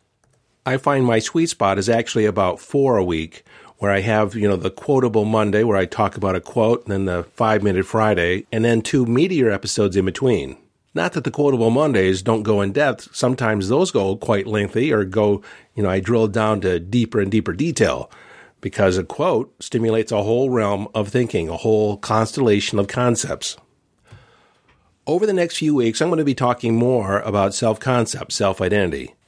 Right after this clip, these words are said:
I currently have my self-personality coaching program, which I, a couple of days ago, I actually decided that I was going to combine with the aligned self. So not only get, do you get to heal the past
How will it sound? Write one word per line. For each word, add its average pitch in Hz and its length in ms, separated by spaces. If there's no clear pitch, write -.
I 117 60
currently 131 420
have 120 240
my 107 200
self-personality 110 840
coaching 123 400
program, 95 540
which 107 440
I, 104 340
a 110 80
couple 113 340
of 95 60
days 123 260
ago, 98 340
I 104 120
actually 104 320
decided 110 480
that 107 100
I 104 80
was 107 160
going 110 240
to - 80
combine 110 560
with 127 140
the 117 80
aligned 107 400
self. 127 420
So 113 200
not 123 300
only 139 260
get, 113 240
do 117 80
you 110 160
get 120 240
to 101 120
heal 113 400
the 98 120
past 107 640